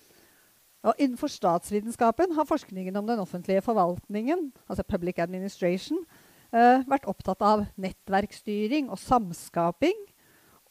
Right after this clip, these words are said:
Og her er utgangspunktet at dagens samfunn står overfor komplekse problemer som nettopp krever samarbeid på tvers av faglige og sektorielle grenser. Og at man kobler ressurser, eh, og former for ekspertise.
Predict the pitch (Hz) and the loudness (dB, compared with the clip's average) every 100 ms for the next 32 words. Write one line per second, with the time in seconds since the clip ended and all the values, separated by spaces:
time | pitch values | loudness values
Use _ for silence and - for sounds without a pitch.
0 | _ - 240 226 254 320 269 202 190 202 | _ -2 0 2 2 2 -2 -4 -6 -8
1 | 185 233 202 175 175 226 - 233 175 196 | -2 -2 0 -2 -2 -4 -2 -4 -4 -12
2 | 214 254 233 175 196 - 233 - 196 - | -4 0 0 0 -4 -4 -4 -2 -4 -4
3 | - 254 240 214 202 359 - _ _ - | -8 -2 0 2 2 0 -2 _ _ -8
4 | 269 226 269 - 311 277 196 269 - 294 | -4 -4 -4 -2 2 2 2 0 0 -2
5 | 220 170 170 185 202 220 - - 190 - | -2 -6 -2 0 0 -4 -10 -6 -6 -6
6 | - 208 - 214 165 156 165 180 180 - | -8 -6 0 0 0 -6 -8 -6 -8 -6
7 | 180 175 156 170 175 151 - 175 - _ | -4 -4 -4 -4 -4 -6 -6 -6 -8 _
8 | _ - - - - _ 233 311 311 277 | _ -20 -20 -20 -20 _ 6 6 6 2
9 | 294 - - 233 175 165 190 220 - 214 | -2 -2 -4 -4 -2 2 2 2 -2 -4
10 | 247 - 190 - 262 349 - _ _ - | -4 -8 -12 -6 0 0 -2 _ _ -2
11 | 233 240 - 226 247 254 - 247 175 156 | 2 2 2 2 2 0 -2 -2 -2 -8
12 | 160 - 180 190 196 - - 196 - 175 | -8 -6 -6 -2 -2 -4 -8 -8 -8 -12
13 | - 139 | -10 -14